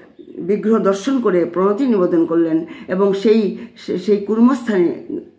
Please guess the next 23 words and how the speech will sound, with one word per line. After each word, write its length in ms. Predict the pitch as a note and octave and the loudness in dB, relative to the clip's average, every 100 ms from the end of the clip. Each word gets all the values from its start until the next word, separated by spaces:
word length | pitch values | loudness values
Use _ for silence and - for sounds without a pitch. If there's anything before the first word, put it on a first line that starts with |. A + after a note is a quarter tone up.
| _ | _
কুর্ম 280 | - A3+ A3+ | -6 0 2
নামক, 220 | A3+ G#3 | 4 4
আহ, 1000 | G3+ F#3+ - - - - F3+ F#3+ E3+ F#3 - - - - - C#2+ C2+ G1+ G1+ G1+ A#1+ F#2+ D#2 F2+ - F2+ - | 2 0 -8 -20 -20 -8 -2 0 0 -2 -6 -16 -18 -14 -12 -10 -12 -12 -16 -14 -10 -6 -2 0 0 -2 -2
কুর্মস্থানে 720 | - G#3+ A3 A3 A3 G#3+ F#3+ - - | 2 4 2 0 2 2 0 -4 -6
সেখানে 260 | G3 G3 | -2 0
কুম্র 420 | F#3+ A3 B3 C4 | 0 2 4 4
বিপ্র 400 | G#3+ G#3+ G#3 - | 0 -2 -6 -4
নামে 240 | D#4+ C4+ G#3 | 0 2 2
এক 120 | E3 | 0
ব্রাহ্মণের 380 | E3+ E3+ E3+ E3+ | -2 0 0 -2
সঙ্গে 240 | E3+ D#3 | -4 -6
সাক্ষাৎ 420 | E3 - - D#3 | -6 -10 -8 -6
হয়েছিল, 500 | E3+ E3 E3 D#3+ C#3 - - B3 F#3 | -6 -4 -4 -2 -4 -8 -14 -10 0
যিনি 200 | F#3 F#3+ | 4 4
খুব 280 | A#3+ A#3+ | 4 2
ধনবান 500 | F#3 F3+ G3 G#3 A#3 | 2 2 4 4 2
ছিলেন, 360 | A#3 G#3+ F#3 E3 | 0 -2 0 -2
ঐশ্বর্য 460 | F#3 - C#4+ A3+ A#3 | -4 -6 -6 -4 -4
তার 200 | F#3 - | -4 -6
ছিল, 280 | - E3 C#3+ - - - - | -4 -2 -4 -6 -16 -6 0
কিন্তু 240 | F#3 F3+ | 0 0
তিনি 380 | F3 F3+ E3+ E3+ - - | 2 4 4 2 -8 -2
মহাপ্রভুকে 800 | F#3 A#3+ A#3+ A#3 G#3+ G#3+ F#3 | 2 2 2 0 2 0 0